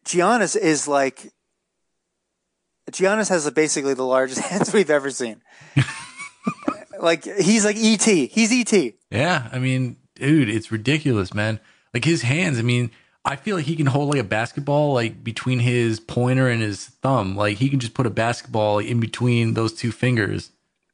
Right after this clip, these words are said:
Speaker 1: So, like, you, those videos of Doctor J and Michael, one of the things Michael used to do to taunt people was he would hold the ball, he would palm the ball, and he would basically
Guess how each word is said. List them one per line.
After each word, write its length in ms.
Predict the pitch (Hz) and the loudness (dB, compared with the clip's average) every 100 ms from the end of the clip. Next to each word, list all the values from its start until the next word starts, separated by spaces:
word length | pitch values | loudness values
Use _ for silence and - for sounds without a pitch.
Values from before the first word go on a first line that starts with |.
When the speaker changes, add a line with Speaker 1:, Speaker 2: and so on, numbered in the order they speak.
| _ - _ _ | _ -20 _ _
Speaker 1:
So, 240 | - 170 | 0 2
like, 220 | 160 156 - | 4 0 -4
you, 400 | - 165 170 180 220 185 | -10 -2 -2 -2 -10 0
those 260 | 165 147 | 2 2
videos 440 | 135 160 156 143 131 | 2 4 4 2 2
of 340 | 127 120 107 | 0 0 -2
Doctor 360 | 131 127 - 120 | 0 0 -4 -6
J 720 | 135 139 135 131 127 123 117 | 2 4 4 4 0 -2 -6
and 180 | 117 | -10
Michael, 580 | 120 135 135 120 110 - _ _ _ _ _ _ _ _ _ _ | -4 -2 0 -2 -4 -6 _ _ _ _ _ _ _ _ _ _
one 200 | 131 208 | -2 0
of 140 | 226 | 0
the 0 | |
things 320 | - 185 175 151 | 0 -2 -2 0
Michael 320 | 156 165 151 | 0 2 -2
used 240 | 143 - | -2 -8
to 80 | 123 | -8
do 140 | 135 | -6
to 80 | 123 | -6
taunt 380 | - - 135 123 | -4 -6 -6 -8
people 420 | 113 104 104 98 _ _ _ _ _ _ - | -14 -12 -14 -16 _ _ _ _ _ _ -2
was 400 | 131 131 - - - _ _ _ _ _ _ | 2 2 2 -4 -12 _ _ _ _ _ _
he 200 | 160 196 | 0 4
would 160 | 190 165 | 4 2
hold 420 | - 185 208 214 | 2 0 0 0
the 80 | 202 | 0
ball, 480 | 165 156 120 110 - | 2 4 2 -2 -6
he 140 | 196 | -2
would 180 | 196 - | -2 -2
palm 460 | - 170 190 196 196 | 0 2 2 0 -2
the 80 | |
ball, 500 | 160 147 127 107 - _ _ _ _ _ _ _ _ _ _ _ - | 2 2 2 0 -6 _ _ _ _ _ _ _ _ _ _ _ -4
and 180 | 156 143 | -4 -2
he 180 | 180 | 0
would 160 | 165 147 | 0 4
basically 760 | 165 180 175 160 151 139 139 | 2 2 0 0 0 0 -2